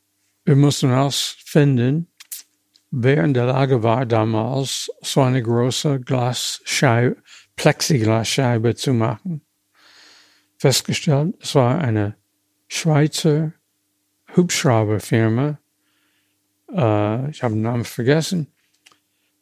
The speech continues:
Die haben uns ihr Limit ge-, gegeben, wie groß. Wir haben die an ein Modell dann ausgelegt und dann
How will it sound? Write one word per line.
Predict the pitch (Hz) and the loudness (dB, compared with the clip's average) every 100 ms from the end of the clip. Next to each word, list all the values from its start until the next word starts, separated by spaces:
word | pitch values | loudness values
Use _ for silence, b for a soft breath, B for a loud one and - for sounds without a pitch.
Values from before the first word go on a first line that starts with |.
| - | -4
Die | 139 127 | 0 2
haben | 127 147 | 4 2
uns | 147 151 - - - | 2 0 -6 -14 0
ihr | 151 117 110 101 _ _ - | 2 4 0 -6 _ _ -6
Limit | 175 143 175 190 - - | 0 2 2 0 -6 -6
ge-, | 143 - - 381 _ - | -8 -8 -8 -8 _ -20
gegeben, | - 131 120 131 143 123 _ | -2 2 2 2 -2 -4 _
wie | - 131 | -2 -2
groß. | 131 135 123 156 - - - b b b b b b - | 2 2 2 0 -2 -8 -12 b b b b b b -4
Wir | 139 113 | -2 0
haben | 135 139 | 0 2
die | 151 | 2
an | 139 135 | 2 2
ein | 131 120 | 2 0
Modell | 123 117 139 160 185 | 0 2 2 2 2
dann | 160 151 151 151 _ _ _ _ _ _ _ _ | 0 0 0 -4 _ _ _ _ _ _ _ _
ausgelegt | - 143 - - 131 147 170 170 381 | -6 -6 -2 0 4 4 2 -4 -6
und | 175 | -2
dann | 139 139 151 | 0 0 -2